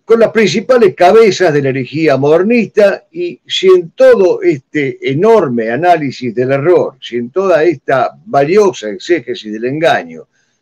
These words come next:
tuviéramos que señalar el aporte central y dominante de la crítica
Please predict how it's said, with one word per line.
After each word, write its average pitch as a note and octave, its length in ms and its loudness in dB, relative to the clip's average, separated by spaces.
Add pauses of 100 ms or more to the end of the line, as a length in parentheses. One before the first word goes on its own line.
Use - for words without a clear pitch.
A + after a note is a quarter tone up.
(220)
tuviéramos G#3+ 480 2
que F3+ 140 0
señalar E3+ 720 0
el C3 160 -6
aporte C#3+ 560 -2
central B2+ 720 -4
y A#2 140 -10
dominante C3 720 -4
de G2 100 -14
la A#2 140 -6
crítica G#2+ 600 -10